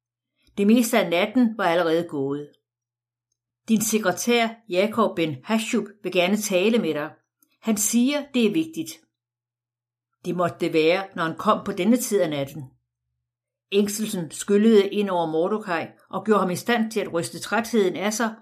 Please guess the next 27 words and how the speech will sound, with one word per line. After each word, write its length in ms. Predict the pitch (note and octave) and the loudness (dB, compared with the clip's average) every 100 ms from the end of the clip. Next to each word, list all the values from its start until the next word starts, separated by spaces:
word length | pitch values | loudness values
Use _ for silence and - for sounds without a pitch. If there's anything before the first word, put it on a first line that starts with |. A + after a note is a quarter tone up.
| _ - | _ -12
og 140 | - | -10
blive 200 | G3+ G3+ | -4 -4
helt 380 | G3 A3+ G#3 - | 0 -2 -2 -12
vågen. 460 | D3+ D3 C#3+ D3 D3+ _ _ _ _ _ _ _ _ _ | -6 -4 -4 -6 -10 _ _ _ _ _ _ _ _ _
"Send 240 | - A#3+ G#3+ | -4 2 4
ham 160 | A3+ | 6
ind." 220 | A#3 B3 - _ _ _ _ _ _ _ _ | 6 2 0 _ _ _ _ _ _ _ _
Det 80 | F3 | 0
var 80 | F3 | 0
et 100 | E3+ | 0
tegn 360 | - G#3 G#3 G#3+ | -2 -4 -4 -4
på 160 | F#3+ | -4
den 140 | F3 F3 | -4 -6
spændte 500 | - G3+ G3+ G3+ - | 0 2 2 -6 -10
situation, 640 | - F#3+ D3+ - B3 G#3+ | -8 -4 -4 -2 -2 -2
de 120 | F3 | -2
var 180 | F3 G#3 | 0 0
i, 220 | G3+ F#3 - _ _ - | -2 -4 -12 _ _ -12
at 120 | F#3 | -10
selv 340 | - A#3 A3 - _ | 0 2 2 -4 _
Jakob, 440 | F#3 A3+ A3 F#3 D3+ - E3+ | -4 -2 0 0 -2 -10 -10
der 60 | |
havde 200 | D#3 E3 | -2 0
været 200 | D#3 D3 | 0 0
Mordokajs 520 | E3 A3 A#3 F#3 D#3+ | 0 0 0 -2 -4
højre 400 | - F3+ G3+ G3+ | -4 -2 0 0
hånd 220 | F3+ G#3 | -2 -2